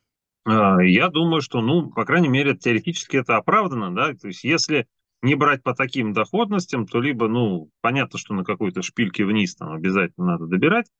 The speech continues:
теоретически, опять же, да, ам, и если этого не делать, не добирать на шпильках и не покупать вот здесь в долгую,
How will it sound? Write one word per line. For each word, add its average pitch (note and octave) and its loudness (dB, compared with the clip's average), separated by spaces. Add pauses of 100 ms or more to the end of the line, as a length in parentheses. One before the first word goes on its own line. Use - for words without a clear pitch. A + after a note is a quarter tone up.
(560)
теоретически, - -4
опять - -18
же, F2 -10
да, F3 2 (240)
ам, F#2 0 (340)
и D3+ 4
если C3 2
этого A2 2
не A#2+ 4
делать, D#3+ 2
не A2 0
добирать A2 0
на F2 -2
шпильках F#2 -6
и F#2+ -2
не F2 -2
покупать - -8
вот E2+ -4
здесь D#3+ 0
в F#2+ -10
долгую, F2 -2